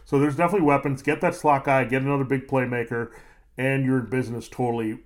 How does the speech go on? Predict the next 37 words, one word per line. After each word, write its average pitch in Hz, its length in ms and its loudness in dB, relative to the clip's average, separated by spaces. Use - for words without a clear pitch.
with 113 280 -8
the 104 60 -12
Jets 104 420 -8
and 107 200 -10
Aaron 107 200 -12
Rodgers. 95 360 -10
So 107 200 -8
again, 107 200 -10
high-end 170 520 4
Q 160 180 0
B 143 120 4
one 123 360 -2
potential 117 540 -8
is 95 80 -12
there. 104 160 -8
We 98 160 -14
saw, 135 360 -4
again, 117 280 -10
Tom 143 220 -2
Brady 143 240 4
better 131 400 -2
there 123 220 -2
'cause 113 200 -10
I 120 60 -4
know 117 80 -6
Matthew 120 280 -4
Stafford 113 400 -6
had 101 240 -10
some 104 120 -12
injuries 170 440 -2
and 143 300 -2
the 131 60 -8
production 135 400 -2
and 131 80 0
all 127 160 2
that, 123 200 0
but 117 220 -6